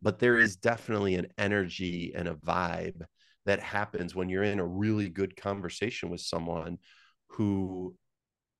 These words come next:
has a different perspective or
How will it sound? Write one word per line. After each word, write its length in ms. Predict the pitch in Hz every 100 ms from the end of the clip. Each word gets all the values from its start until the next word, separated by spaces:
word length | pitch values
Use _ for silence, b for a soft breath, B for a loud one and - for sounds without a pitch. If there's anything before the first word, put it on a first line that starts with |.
| _ _ _
has 240 | - 90 98
a 100 | 117
different 380 | 110 - 85
perspective 960 | - 92 - - 147 - 135 131 113 87 B B _ -
or 640 | 110 104 95 95 92 82